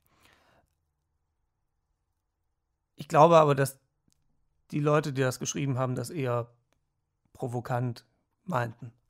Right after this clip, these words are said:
Aber ich habe die Frage trotzdem aufgegriffen, weil ist ja trotzdem eine Frage und, ähm, vielleicht interessiert's ja trotzdem den einen oder anderen. Und wenn nicht, habt ihr's jetzt trotzdem gehört. <laughs>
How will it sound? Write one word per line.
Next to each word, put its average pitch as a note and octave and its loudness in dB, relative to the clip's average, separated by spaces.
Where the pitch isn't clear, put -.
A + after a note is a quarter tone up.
Aber A3 0
ich A3 0
habe A3+ -4
die G#3 -8
Frage A3+ 2
trotzdem A3+ -2
aufgegriffen, F#3+ -6
weil G3+ -6
ist - -16
ja F3+ -2
trotzdem F#3 -8
eine D3 -4
Frage F#3+ -8
und, E3 -12
ähm, D3+ -12
vielleicht D3+ -8
interessiert's B2+ -12
ja C#3 -14
trotzdem - -18
den - -18
einen - -18
oder - -18
anderen. C3+ -18
Und B2 -8
wenn C3 -2
nicht, - -6
habt - -12
ihr's C#3+ -8
jetzt - -12
trotzdem - -12
gehört. - -18
<laughs> - -2